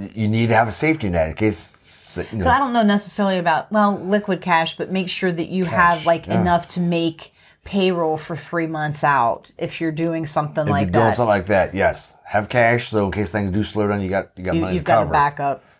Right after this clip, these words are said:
Speaker 1: Yep. But, uh, yeah. Keep it cost effective, reduce that cash burn, keep using technology, be everywhere in your marketing.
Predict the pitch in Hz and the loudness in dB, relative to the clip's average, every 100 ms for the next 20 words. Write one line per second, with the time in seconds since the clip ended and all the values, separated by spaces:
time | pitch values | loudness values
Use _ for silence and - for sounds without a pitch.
0 | _ 92 92 90 _ _ _ _ _ _ | _ -2 -2 -4 _ _ _ _ _ _
1 | _ _ _ - 73 87 87 85 98 131 | _ _ _ -14 -4 0 2 2 2 2
2 | 123 - _ _ _ _ _ _ _ _ | 0 -6 _ _ _ _ _ _ _ _
3 | _ _ _ 104 95 98 113 117 117 85 | _ _ _ -4 -2 0 2 2 -2 -4
4 | 131 131 127 139 135 120 - _ - 92 | 0 0 2 2 2 -2 -12 _ -8 -4
5 | 95 107 110 95 - 123 123 123 120 120 | -2 0 -2 -2 -4 -4 -4 -6 -4 -2
6 | 127 123 - - 139 123 127 120 113 - | -2 -6 -16 -8 -8 -6 -4 -2 -4 -2
7 | 110 98 110 117 117 110 107 117 131 - | -2 0 0 2 2 0 -2 -2 -2 -6
8 | - 104 120 123 123 107 107 104 98 95 | 0 4 4 4 4 4 2 2 0 2
9 | 98 101 - 73 71 65 | 4 2 0 -6 -6 -10